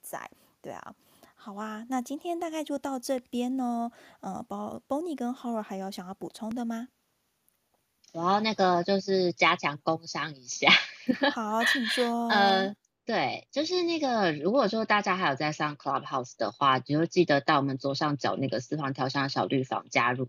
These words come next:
Speaker 2: 这样你才会知道我们有开房。然后呢，因为你看我们三个各有专长，<laughs> 所以呢，我建议就是大家把我们三个的I G都加起来。那假设说你们有想要问的问题的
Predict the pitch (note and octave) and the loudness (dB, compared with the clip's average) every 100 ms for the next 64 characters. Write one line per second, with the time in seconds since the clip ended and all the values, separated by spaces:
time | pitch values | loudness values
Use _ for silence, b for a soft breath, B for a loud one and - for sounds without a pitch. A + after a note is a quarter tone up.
0 | - E3+ C#3 C3+ C3+ - C#3 A2+ G#2 - | 0 2 2 0 -2 2 2 2 0 -4
1 | - A#2+ A#2 - - - _ B B - | -2 -2 -2 -4 -6 -6 _ B B 2
2 | F3 A3+ D#4 C#4 B3 A#3+ A#3+ B3 C4 A#3+ | 4 4 2 4 4 2 2 4 4 4
3 | D3+ F3 F3 C3+ C3+ D3 F3 F3+ C4 G3 | 2 2 4 4 2 2 2 2 0 0
4 | - E3+ C#3 F#2+ F2+ - B2+ B2 - - | 2 4 4 0 -2 0 0 0 -2 -2
5 | - - - - G#3+ A3 A#3+ E3+ E3 D3+ | -4 -12 -6 4 6 6 6 4 4 0
6 | B B B - - A#3 A3+ G#3+ G#3 G#3 | B B B 0 6 6 6 2 2 0
7 | - E3+ D#3+ D3+ - C#3 C3 A#2+ B2 D3 | 2 2 2 0 2 0 0 -4 -2 -2
8 | C#3 B2+ A#2+ - C3+ - C#3+ C3+ C#3 C#3 | 0 -4 -6 -4 -6 -4 -4 0 -2 -2
9 | B2+ B2 - - - - - - G3+ G#3 | -2 -2 -2 -4 -4 -4 -6 0 2 4
10 | D#3 G3 F#3+ F#3 D3+ C3 C#3 - C3 C#3 | 4 4 4 4 4 2 2 0 0 -2
11 | C#3 C3 A#2+ C#3 B2 A#2 A2 | -4 -6 -6 -6 -8 -4 -4